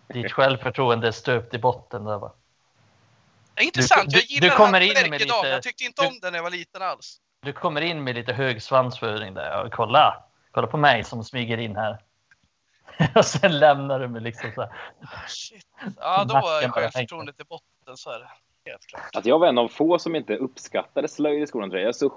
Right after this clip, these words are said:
Speaker 3: sjukt dålig på sånt där. Alltså, hand, alltså, jag, alltså, jag har tummen mitt i handen när det kommer till allt sånt där. Jag, alltså, bara för ett exempel. Inför jul varje år så bjuder alltid min mamma in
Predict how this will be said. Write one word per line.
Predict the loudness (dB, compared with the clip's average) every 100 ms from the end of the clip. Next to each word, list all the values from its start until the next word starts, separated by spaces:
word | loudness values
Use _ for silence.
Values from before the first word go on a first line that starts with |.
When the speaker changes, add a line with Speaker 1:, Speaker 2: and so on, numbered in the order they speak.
| -8 -18 -6
Speaker 3:
sjukt | 0 0 0 -8
dålig | 0 4 4 4 2
på | 2
sånt | 0 -2
där. | -4 -4
Alltså, | -6 -8
hand, | -6 -6 -6 -2
alltså, | -2 0 0 2 2
jag, | 4
alltså, | 2 2
jag | -2
har | 0
tummen | 0 0 -2
mitt | -2 -2
i | 0
handen | 0 -2 -4
när |
det | -4
kommer | -4 -6
till | -6 0
allt | 0 0
sånt | -6 -10
där. | -8 -10 _ _ _ _ _ -2
Jag, | 0
alltså, | 2 4 4 2 _ _ _ _ _
bara | 2 2
för | 4
ett | 0 0
exempel. | -6 -4 -2 -2 -4 0 2 0 _ _ _ _ _
Inför | -8 -6 -6 -2
jul | 0 4 4 6
varje | 6 6 6
år | 4 0
så | 0
bjuder | 0 2 2
alltid | 2 -2
min | -4
mamma | -2 -2 -2 -2 -4
in | -4